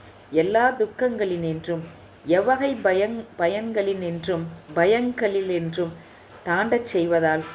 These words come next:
தாரணம் என பெயர் பெறுகின்றது.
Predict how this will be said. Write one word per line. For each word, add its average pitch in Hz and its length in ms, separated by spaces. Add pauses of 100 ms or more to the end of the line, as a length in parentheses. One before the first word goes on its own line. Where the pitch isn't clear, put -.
(360)
தாரணம் 220 600 (320)
என 170 260
பெயர் 165 380
பெறுகின்றது. 156 680